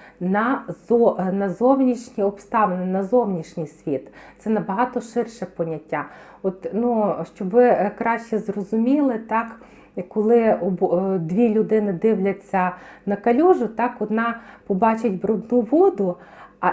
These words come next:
інша побачить в ній зірки. Так? Або наведу приклад з власного життя.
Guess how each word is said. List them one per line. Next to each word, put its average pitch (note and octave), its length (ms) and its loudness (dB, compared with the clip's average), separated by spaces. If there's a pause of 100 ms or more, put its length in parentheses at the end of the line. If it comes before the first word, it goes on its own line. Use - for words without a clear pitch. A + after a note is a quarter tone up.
інша E4 440 2
побачить A#3+ 760 0
в - 20 -2
ній A3 260 2
зірки. F#3+ 520 0 (640)
Так? D4 340 0 (540)
Або C4+ 580 2
наведу B3+ 640 4
приклад B3+ 560 0
з - 80 -10
власного G3+ 680 2
життя. E3+ 680 -6